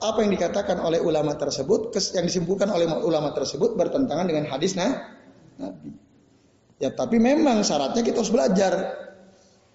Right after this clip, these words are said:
Ya, kita nggak boleh ngomong mau ikut Nabi apa ikut ulama, kita nggak pernah belajar hadis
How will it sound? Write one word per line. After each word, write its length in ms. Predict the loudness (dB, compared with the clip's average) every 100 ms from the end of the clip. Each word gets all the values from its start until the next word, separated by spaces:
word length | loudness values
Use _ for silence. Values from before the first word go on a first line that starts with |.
| -8
Ya, 300 | -6 -6 -10 -18 -20 _ -4
kita 240 | 0 2
nggak 160 | 4 4
boleh 220 | 4 4
ngomong 320 | 4 4 4 2 0 -4 -12 -2
mau 100 | 2
ikut 300 | 4 4 4
Nabi 180 | 4 4
apa 160 | 4 4
ikut 160 | 4 4
ulama, 400 | 4 4 2 2
kita 240 | 0 0
nggak 120 | -2
pernah 160 | 0 0
belajar 260 | 2 2 2
hadis 200 | 0 0